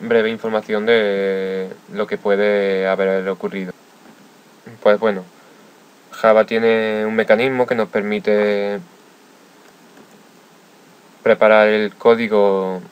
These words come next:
susceptible a errores, de manera que cuando ocurra uno de, de esos errores en tiempo de ejecución, no se nos detenga el programa, sino que pueda seguir funcionando. Y además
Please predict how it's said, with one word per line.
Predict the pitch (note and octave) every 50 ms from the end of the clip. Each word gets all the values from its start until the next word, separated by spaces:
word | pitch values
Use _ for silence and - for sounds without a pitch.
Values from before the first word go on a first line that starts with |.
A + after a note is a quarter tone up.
| - - - - - - _ _ _ _ - - - -
susceptible | - - A#2+ A2+ - A#2 G#2+ - - - A#2 A2+ A#2 A2+ A2 G#2 G2 G2 F#2+ F#2+ F#2+
a | F#2+ F#2+ F#2+
errores, | F#2 G2+ G#2+ A2 A2+ A2 F#2+ F#2+ - - - - - - - _ - - - _ _ _ - - _ _ _ _ _ -
de | A2+ A2+ A2
manera | A2 A2 A2 A2+ A2+ A#2
que | A2+ A#2+ A#2 G#2+ G#2 G#2 G2 -
cuando | G#2+ G#2 G#2 G2+ G#2 G2+ G2+ G2+ G2+
ocurra | G2 F#2 - A2+ A2+ A#2 A#2 A2+ G2+ - - - -
uno | A2+ A#2 A#2 A#2 A2
de, | A#2 A#2 A2+ - - - - - - - G2+
de | G#2 A2+ A#2 A#2
esos | A2+ - A#2+ A#2 A#2 A#2 A#2 - - - - - - _ _ _ _ -
errores | A#2+ B2+ B2 C#3 C#3 C#3 C#3 D3 D3 - - - - -
en | B2 B2 A#2
tiempo | C3+ B2+ - C#3 C3
de | C3
ejecución, | B2+ C3 B2+ C3 C3 - C#3+ C#3+ D3 D#3+ F3 - - - - - - - - - - - -
no | A#2+ B2
se | A#2+ B2+
nos | B2 A#2 A2
detenga | A2 G2+ - A2+ A#2 A2+
el | G2+
programa, | - B2+ D3 D#3 D3 B2 A2 G#2 G2+ G2+ G2+
sino | - A2 G#2+ G#2 G2
que | G2+ G#2 G2+ G2+ G2+ G2 G2 G2 F2+ -
pueda | - A2 A2 A2
seguir | - A2 G#2+ A2+ G#2
funcionando. | - - A2 - - G#2 G2+ F#2+ F#2 F#2 F#2 F2+ - - - - - - - - _ _ -
Y | -
además | A2 G#2+ G#2 G#2 A2 A2+ A#2+ C3+ - - - -